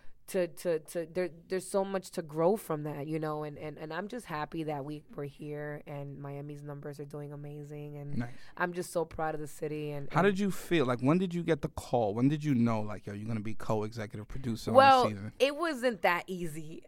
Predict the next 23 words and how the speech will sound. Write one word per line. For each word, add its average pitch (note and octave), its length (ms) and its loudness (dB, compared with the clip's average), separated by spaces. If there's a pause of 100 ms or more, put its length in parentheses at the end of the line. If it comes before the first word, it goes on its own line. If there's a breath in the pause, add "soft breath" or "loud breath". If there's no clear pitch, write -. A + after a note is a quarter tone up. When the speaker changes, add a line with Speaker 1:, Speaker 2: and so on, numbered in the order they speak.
(120)
Speaker 1:
Um, G3+ 560 8
it G#3 160 4
was, G#3+ 260 4
it A3+ 120 6
was, B3 240 4
it G#3+ 80 6
was G#3 160 4
proving F#3 400 -4
myself. C#3 640 -10
Um, D3+ 420 -2
I D#3+ 140 -2
was, D#3+ 360 -2
um, D3+ 360 -6 (100)
you E3 100 -10
know, D3 300 -8 (120)
December F3+ 500 -4
of E3+ 120 -4
two - 120 -12
thousand D#3 340 -6
and D3 100 -12
fifteen, D3 680 -12 (120)
there D3 160 -8
was C#3+ 380 -10